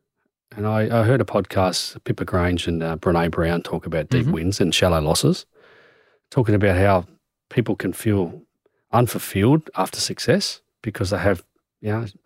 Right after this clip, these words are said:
Speaker 1: shallow wins and
Speaker 2: What's next?
Speaker 1: and what's next. And, and I'm thinking, I've reflected a bit. I thought, "Yeah, that's true." And I don't wanna, I don't wanna have our players leave the game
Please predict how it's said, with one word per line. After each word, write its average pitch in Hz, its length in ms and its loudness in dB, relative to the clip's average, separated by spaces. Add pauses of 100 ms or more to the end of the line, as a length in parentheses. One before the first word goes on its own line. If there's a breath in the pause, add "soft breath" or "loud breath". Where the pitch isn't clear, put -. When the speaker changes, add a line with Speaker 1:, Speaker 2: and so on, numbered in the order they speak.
(420 soft breath)
Speaker 1:
shallow 104 360 2
wins 104 340 2
and 87 260 -4 (180)
Speaker 2:
What's 104 220 0
next? 95 400 -4
Speaker 1:
and 123 180 4
what's 127 220 0
next. 160 320 2
And, 117 120 2
and 131 180 4
I'm 147 80 4
thinking, 135 260 2
I've 139 240 0
reflected 139 380 2
a - 20 0
bit. 113 100 4
I 104 40 2
thought, 131 160 2
"Yeah, 175 260 2
that's 226 160 0
true." 160 400 2 (140)
And 127 180 2
I 147 80 4
don't 175 160 6
wanna, 160 180 4 (100)
I 135 100 4
don't 175 120 4
wanna 139 200 4 (580 loud breath)
have 113 180 4
our 120 140 6
players 104 540 2
leave 101 240 2
the 101 80 0
game 92 520 2